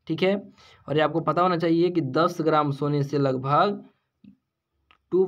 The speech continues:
पॉइंट फ़ाइव से थ्री किलोमीटर तक तार बनाया जा सकता है। कितने तक? दस ग्राम सोना से टू पॉइंट फ़ाइव से थ्री किलोमीटर तक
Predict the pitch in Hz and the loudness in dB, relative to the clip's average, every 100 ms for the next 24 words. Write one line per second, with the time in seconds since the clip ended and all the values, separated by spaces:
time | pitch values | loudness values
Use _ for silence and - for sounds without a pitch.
0 | 190 165 160 147 - 151 160 156 185 175 | 0 0 0 -2 -4 0 0 0 -4 -4
1 | - - 202 202 170 160 147 135 139 127 | -6 -4 -2 -2 0 0 0 -2 -4 -2
2 | 165 202 202 - _ _ _ _ _ _ | 0 0 -2 -18 _ _ _ _ _ _
3 | _ _ 156 165 175 160 151 151 156 147 | _ _ 0 2 2 0 0 0 0 0
4 | 131 131 127 143 131 127 117 - 147 156 | -2 -4 -6 -4 -2 -2 -4 -8 -4 -2
5 | 170 190 208 202 _ _ _ - 131 151 | 0 0 0 -6 _ _ _ -12 -2 0
6 | 190 196 160 156 151 143 147 135 127 127 | 0 0 0 2 2 -2 -2 -2 -4 -2
7 | 151 185 185 - - 190 190 165 160 147 | 0 0 -2 -14 -4 -4 -2 -2 0 -2
8 | 143 139 131 170 185 190 190 _ _ _ | -2 -2 0 0 2 0 -4 _ _ _
9 | - 180 208 - 160 147 139 147 143 175 | -2 0 0 0 0 2 0 -2 0 0
10 | 196 | 0